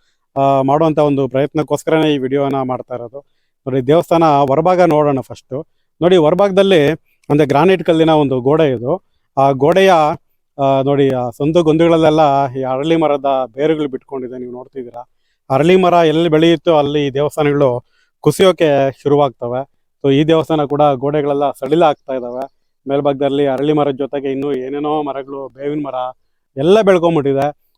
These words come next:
So ಹಿಂಭಾಗದಲ್ಲಿ ಗರ್ಭಗುಡಿ ನೀವು ನೋಡ್ತಿದ್ದೀರಲ್ಲ, ಅದು ಗರ್ಭಗುಡಿ. ಆ ಗರ್ಭಗುಡಿಯ ಮೇಲ್ಭಾಗ ಮೈಸೂರು ಅರಸರ ಕಾಲದಲ್ಲಿ ನಿರ್ಮಾಣ ಆಗಿರುವಂಥ ಒಂದು ಶಿಖರ ಇದೆ,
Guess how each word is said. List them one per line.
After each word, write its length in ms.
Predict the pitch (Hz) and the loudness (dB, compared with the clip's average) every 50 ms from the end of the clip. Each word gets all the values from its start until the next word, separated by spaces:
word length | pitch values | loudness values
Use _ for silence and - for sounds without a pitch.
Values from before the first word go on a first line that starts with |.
| _ _ | _ _
So 60 | - 170 | 2 4
ಹಿಂಭಾಗದಲ್ಲಿ 800 | 156 165 190 208 226 226 196 220 220 220 214 202 160 170 180 | 4 4 4 4 2 2 2 2 2 4 4 4 4 4 4
ಗರ್ಭಗುಡಿ 580 | 147 - - 160 185 202 190 185 143 143 151 160 | 2 2 0 2 2 2 2 2 2 2 2 2
ನೀವು 180 | 160 147 143 | 2 0 0
ನೋಡ್ತಿದ್ದೀರಲ್ಲ, 500 | 143 143 147 143 - 143 131 127 123 139 | -2 -2 -4 -6 -6 -8 -8 -6 -2 -2
ಅದು 160 | 160 147 131 123 | 0 0 0 -2
ಗರ್ಭಗುಡಿ. 520 | 120 127 - 139 143 135 135 120 117 117 _ _ _ _ _ _ _ _ | -6 -6 -4 -4 -2 -4 -4 -6 -8 -16 _ _ _ _ _ _ _ _
ಆ 60 | 151 | -4
ಗರ್ಭಗುಡಿಯ 580 | 151 143 147 170 180 214 220 220 208 214 202 190 170 | 0 2 2 2 2 2 2 2 2 4 2 2 2
ಮೇಲ್ಭಾಗ 540 | 156 143 156 180 226 254 220 226 202 185 208 190 151 143 143 156 170 147 _ _ 143 | 2 2 2 2 2 2 2 2 2 4 4 2 4 2 2 0 -2 -4 _ _ -4
ಮೈಸೂರು 400 | 147 170 160 190 208 190 190 180 | -2 -2 0 2 2 4 4 4
ಅರಸರ 320 | 160 151 147 - 180 180 175 | 4 2 2 2 0 0 2
ಕಾಲದಲ್ಲಿ 460 | - 160 160 160 160 160 151 156 160 | 2 0 0 2 2 0 0 0 0
ನಿರ್ಮಾಣ 300 | 147 143 135 143 151 147 | -2 -2 -2 -2 -2 -2
ಆಗಿರುವಂಥ 360 | 143 139 139 139 131 123 123 190 220 - _ _ _ _ _ _ _ _ _ | -2 -4 -4 -6 -8 -6 -6 -6 -6 -6 _ _ _ _ _ _ _ _ _
ಒಂದು 180 | 147 147 156 | -2 -2 -2
ಶಿಖರ 300 | 151 - 165 160 - 208 | -2 -2 -4 0 2 2
ಇದೆ, 420 | 196 175 151 131 113 120 120 - | 2 2 0 -2 -6 -10 -14 -14